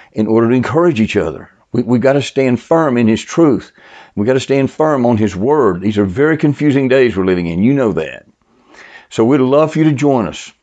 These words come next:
and just see for yourself what God's doing in our class.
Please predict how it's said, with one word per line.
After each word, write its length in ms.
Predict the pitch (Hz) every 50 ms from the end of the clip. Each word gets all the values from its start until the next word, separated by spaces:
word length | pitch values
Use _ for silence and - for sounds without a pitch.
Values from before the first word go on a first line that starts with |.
| _ -
and 120 | - 95
just 320 | 90 110 110 - _ _ - _ - 80 - _ _ _ _ _
see 220 | - - - 135 135
for 100 | 131 127
yourself 440 | 123 117 - - 139 123 110 98
what 160 | 107 101 95 95
God's 240 | 107 104 104 95
doing 200 | 95 107 104 104
in 80 | 98 95
our 60 | 87
class. 540 | 87 - 101 92 87 85 76 82 - - -